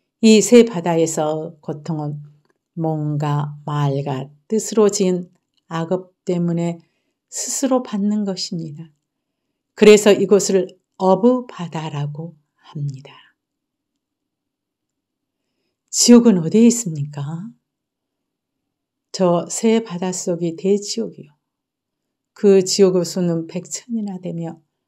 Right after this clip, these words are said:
각각 차별이 있습니다. 큰 지옥이 열여덟이고 다음으로 오백이 있고 또 그 다음으로 천백이나 있는데 그 지독한 고초는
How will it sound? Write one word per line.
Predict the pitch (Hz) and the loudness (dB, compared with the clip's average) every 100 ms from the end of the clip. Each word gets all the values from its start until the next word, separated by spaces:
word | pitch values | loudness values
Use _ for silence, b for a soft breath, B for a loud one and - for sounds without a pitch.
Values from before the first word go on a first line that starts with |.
| _ - | _ -18
각각 | 165 151 _ 160 147 147 - | -16 -16 _ -14 -14 -16 -18
차별이 | - 233 233 226 208 - | -14 -6 -4 -4 -8 -10
있습니다. | 175 - 185 170 135 - - _ _ _ _ _ _ _ _ _ _ _ _ _ _ | -14 -8 -6 -6 -8 -14 -20 _ _ _ _ _ _ _ _ _ _ _ _ _ _
큰 | 269 233 175 - | 4 6 4 -4
지옥이 | - 190 175 156 165 160 | -6 0 0 0 -4 -2
열여덟이고 | 175 185 190 180 160 151 208 - _ _ - 147 143 127 - _ _ _ _ _ _ | 0 0 -2 -4 -6 -4 -6 -8 _ _ -14 -8 -8 -10 -16 _ _ _ _ _ _
다음으로 | - 180 175 170 170 170 | -4 0 2 2 0 0
오백이 | 170 170 196 202 202 | -2 0 0 0 -6
있고 | 180 _ _ _ 160 160 - _ _ _ _ - | -10 _ _ _ -8 -8 -10 _ _ _ _ 2
또 | 262 254 | 4 4
그 | - 214 202 | 2 0 0
다음으로 | 170 165 156 156 - - | -4 -8 -6 -8 -10 -8
천백이나 | - 240 233 - 165 208 226 226 | -2 0 -2 -6 -8 -6 -4 -6
있는데 | 160 139 135 131 127 143 147 - _ _ _ _ _ _ _ | -10 -16 -16 -18 -14 -14 -14 -20 _ _ _ _ _ _ _
그 | - 254 269 262 | -2 4 4 4
지독한 | - 247 233 - 208 202 | 0 2 0 0 0 0
고초는 | 196 185 - 185 170 165 | 0 -2 -2 -4 -4 -6